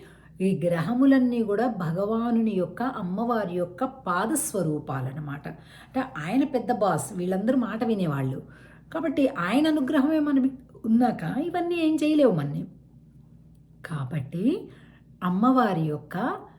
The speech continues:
నామాన్ని, భగవన్ నామాన్ని ఎంతగా మనం చేస్తుంటే అంతగా ఆ గ్రహములన్నీ కూడా మనకు అధీనమై ఉంటాయి. వాటి యొక్క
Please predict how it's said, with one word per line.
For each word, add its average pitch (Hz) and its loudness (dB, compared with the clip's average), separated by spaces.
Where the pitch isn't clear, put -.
నామాన్ని, 170 2
భగవన్ 190 0
నామాన్ని 165 0
ఎంతగా 220 0
మనం 185 0
చేస్తుంటే 156 -4
అంతగా 226 2
ఆ 165 -4
గ్రహములన్నీ 175 -2
కూడా 160 -4
మనకు 202 0
అధీనమై 170 0
ఉంటాయి. 139 -6
వాటి 151 -4
యొక్క 208 -4